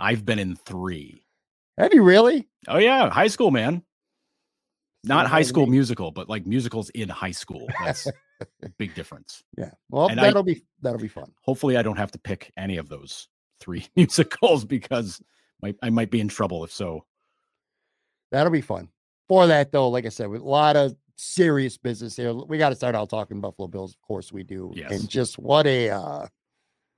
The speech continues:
Speaker 2: what a beautiful game that was last
Speaker 1: It's an
Speaker 2: Saturday. You know, it's, it,
Speaker 1: ass-kicking.
Speaker 2: it was an ass kicking, and <laughs> obviously we're not gonna spend much time talking about that. It's
Speaker 1: Mm-hmm.
Speaker 2: long in the rearview mirror now, and it's all about Sunday, Buffalo, Kansas City, the rematch.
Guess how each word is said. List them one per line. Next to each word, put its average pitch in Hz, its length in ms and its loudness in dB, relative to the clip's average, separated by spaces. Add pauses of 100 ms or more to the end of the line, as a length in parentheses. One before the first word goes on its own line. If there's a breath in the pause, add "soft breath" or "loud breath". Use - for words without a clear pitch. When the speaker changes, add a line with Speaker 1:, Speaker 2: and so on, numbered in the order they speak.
(560)
Speaker 2:
what 190 120 4
a 147 40 6
beautiful 117 340 2
game 101 260 -2
that 104 180 -2
was 101 260 -4
last 110 180 -2
Speaker 1:
It's 104 120 -10
an 107 60 -2
Speaker 2:
Saturday. 104 260 -2
You 143 80 0
know, 165 140 8
it's, 156 120 4
it, - 120 -8
Speaker 1:
ass-kicking. 139 300 -12 (360)
Speaker 2:
it 151 100 4
was 160 240 6
an 151 120 2
ass 131 240 2
kicking, 123 500 -4 (140)
and 120 420 0
<laughs> - 40 -20
obviously 135 260 0
we're 156 80 0
not 110 100 0
gonna 98 100 -10
spend - 280 -4
much 104 200 -8
time 107 200 -2
talking 113 320 -2
about 98 300 -8
that. 104 200 -4
It's 95 80 -6 (140)
Speaker 1:
Mm-hmm. - 560 -10
Speaker 2:
long 151 360 8
in 147 80 2
the 135 60 -4
rearview 131 400 -2
mirror 123 300 -6
now, 113 400 -4
and 104 420 -10 (380)
it's 110 100 -4
all 127 140 6
about 113 280 0
Sunday, 101 480 -6 (380)
Buffalo, 120 240 -6
Kansas 101 320 -8
City, 117 160 -4
the 98 80 -10
rematch. 117 480 -2